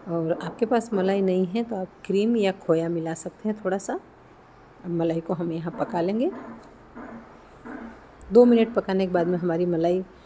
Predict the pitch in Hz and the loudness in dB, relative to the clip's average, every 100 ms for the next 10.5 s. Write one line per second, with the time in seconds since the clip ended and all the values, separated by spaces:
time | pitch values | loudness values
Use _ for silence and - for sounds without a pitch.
0 | - - 175 - 208 214 202 185 185 175 | -20 -12 -8 -2 -2 4 4 6 2 2
1 | 170 180 - - 190 180 175 170 175 180 | 0 -2 -12 -6 -2 2 0 2 4 4
2 | 196 196 202 202 185 175 175 175 - 190 | 4 4 4 2 0 2 2 0 -2 0
3 | 330 - - 180 170 165 180 - 180 165 | 0 0 -4 -4 -2 0 -2 -2 -4 -4
4 | 165 170 170 - - - - 180 175 170 | -2 -4 -6 -10 -20 -20 -14 -4 -2 -2
5 | - 185 175 - 170 180 175 170 170 190 | 0 2 2 0 -2 0 0 0 0 0
6 | 190 160 165 170 180 370 - - - - | 0 0 -2 -2 -4 -4 -10 -20 -20 -20
7 | - - - - - - - - - - | -20 -20 -20 -20 -20 -20 -20 -20 -20 -20
8 | - 185 - 196 262 240 247 233 233 226 | -4 0 2 4 4 2 2 2 2 -2
9 | 190 185 190 185 180 190 175 170 175 175 | 0 2 2 4 2 2 2 2 2 0
10 | - 185 165 208 | 0 0 0 -2